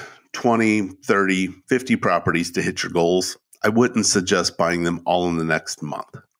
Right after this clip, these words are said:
even if you had all the money to do it. No one knows for sure what the market is going to do. But I'm not going to sit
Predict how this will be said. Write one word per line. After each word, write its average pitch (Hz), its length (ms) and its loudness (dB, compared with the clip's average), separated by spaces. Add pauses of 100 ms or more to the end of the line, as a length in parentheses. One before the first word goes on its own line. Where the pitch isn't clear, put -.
(120)
even 131 160 6
if 117 100 0
you 90 120 2
had 90 100 0
all 82 160 0
the 82 60 -2
money 78 260 -6
to - 140 -6
do - 180 -14
it. - 80 -16 (340)
No 131 100 2
one 139 160 4
knows 95 300 4
for - 140 -2
sure 87 340 0
what 85 160 -4
the 82 60 -4
market 78 360 -6
is - 80 -8
going 69 280 -8
to - 120 -16
do. - 140 -16 (440)
But 113 120 0
I'm 131 80 2
not 139 180 0
going 113 300 2
to 85 80 -8
sit - 300 0